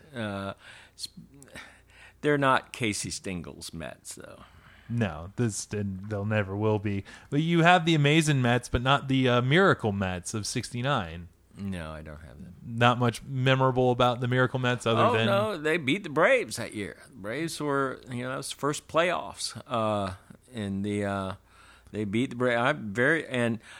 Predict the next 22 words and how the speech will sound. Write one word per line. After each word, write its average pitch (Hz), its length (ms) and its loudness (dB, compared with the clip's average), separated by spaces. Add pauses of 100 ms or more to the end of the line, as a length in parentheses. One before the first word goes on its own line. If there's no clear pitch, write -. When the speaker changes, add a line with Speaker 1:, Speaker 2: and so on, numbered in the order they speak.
(380)
Speaker 1:
but 151 300 0
I, 151 240 4
I 160 120 6
don't 220 240 2
think 196 140 -2
of 143 100 -4
them 131 140 0
negatively 104 560 -2
because, 104 760 -4 (180)
uh, 104 480 -2 (300)
sixty, - 600 -4
I 117 120 -2
know 135 420 0
it 113 180 -4
wasn't 113 460 0
sixty-nine, 98 480 -8
it - 60 -14
was - 160 -14
really 95 220 -12
sixty-eight, - 840 -8 (140)
but, 98 240 -10 (580)
uh, 98 500 -4